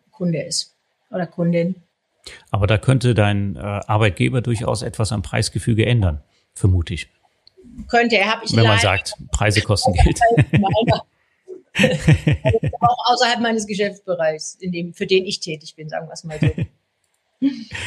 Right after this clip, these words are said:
Speaker 2: Der Christian hat eben noch eine kurze Nachfrage zu dem, was ich gesagt habe über den, äh, E-T-F-Sparplanvergleich. Äh, wo findet man jetzt die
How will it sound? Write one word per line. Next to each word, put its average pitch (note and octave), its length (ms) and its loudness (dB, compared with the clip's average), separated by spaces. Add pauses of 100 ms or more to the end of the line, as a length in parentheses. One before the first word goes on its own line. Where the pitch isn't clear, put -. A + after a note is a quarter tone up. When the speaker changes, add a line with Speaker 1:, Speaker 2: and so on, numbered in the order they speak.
(280)
Speaker 2:
Der B2+ 100 6
Christian D#3 340 2
hat A#2 140 4
eben A#2 160 -2
noch G#2 80 -2
eine G#2+ 100 0
kurze A2+ 280 -2
Nachfrage G2 480 0
zu - 100 -8
dem, F2+ 160 -2
was F#2 160 -4
ich F2 120 -6
gesagt F#2 340 -6
habe F#2 200 0
über F#2 160 -4
den, E2+ 280 -6
äh, F2 160 -8
E-T-F-Sparplanvergleich. G2 1500 -4 (680)
Äh, G2 160 0
wo A2 120 6
findet A#2+ 320 4
man G#2 160 2
jetzt - 560 -4
die F#2 380 2